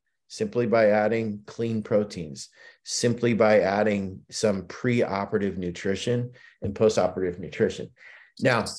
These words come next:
this has become such a hot topic right now that there are actually, um, there are actually companies out there going to orthopedic offices and selling preoperative and postoperative nutrition.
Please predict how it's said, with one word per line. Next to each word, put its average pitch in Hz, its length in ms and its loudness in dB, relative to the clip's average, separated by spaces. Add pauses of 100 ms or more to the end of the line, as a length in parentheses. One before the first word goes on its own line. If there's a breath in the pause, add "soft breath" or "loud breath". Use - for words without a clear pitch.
this 139 220 2
has 175 140 2
become 135 720 2
such - 360 2
a 104 80 0
hot 104 440 -4
topic 101 440 -2
right 120 180 0
now 120 360 -2 (320 soft breath)
that 110 140 4
there 113 180 6
are 107 60 4
actually, 123 760 0
um, 95 500 -2
there 101 180 0
are 87 60 0
actually 110 320 -4
companies 113 480 -4
out 98 240 2
there 90 220 2
going 104 400 -2
to 110 260 -6
orthopedic 101 560 -4
offices 101 640 -2
and 95 240 -8
selling 107 400 2
preoperative 98 680 0
and 90 120 -6
postoperative 90 640 -2
nutrition. 87 600 -4